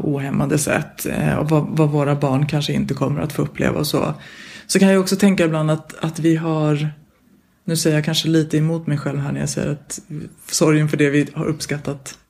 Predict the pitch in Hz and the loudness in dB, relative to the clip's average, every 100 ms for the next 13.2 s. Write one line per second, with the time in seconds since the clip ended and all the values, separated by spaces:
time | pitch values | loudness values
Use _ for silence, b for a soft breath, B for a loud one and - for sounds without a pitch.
0 | _ 160 151 156 - 170 131 - 180 175 | _ 0 0 -2 2 2 2 -4 0 2
1 | 175 185 160 156 185 175 165 165 165 - | 4 4 4 0 -2 -4 -2 -2 -6 -18
2 | _ _ _ _ _ _ - 175 165 160 | _ _ _ _ _ _ -4 -2 -2 -2
3 | 156 156 160 180 180 143 143 B B B | 0 -2 0 -2 -2 -4 -6 B B B
4 | B B B 185 202 196 208 165 165 - | B B B 2 4 4 2 -2 -4 -2
5 | 175 165 160 - - 156 160 - - _ | 2 2 0 -6 -4 -4 -4 -8 -10 _
6 | - 170 208 - 247 196 156 151 165 - | -4 2 2 2 2 4 4 2 0 2
7 | 302 - - 170 147 143 143 131 135 139 | 0 0 -2 -2 0 0 0 0 -4 -4
8 | 135 131 - - - - _ b b b | -10 -8 -8 -8 -12 -16 _ b b b
9 | b - 160 139 151 151 156 156 196 214 | b -4 -2 0 0 0 0 2 4 4
10 | 202 180 165 165 - B B B B - | 4 4 2 0 -12 B B B B -8
11 | 160 - - - 156 165 175 147 147 160 | -6 -4 -6 -4 0 2 4 2 2 -2
12 | 156 160 165 160 - 151 143 - 156 151 | 0 2 2 0 -2 -2 -4 -4 -4 -2
13 | 147 156 | -2 -4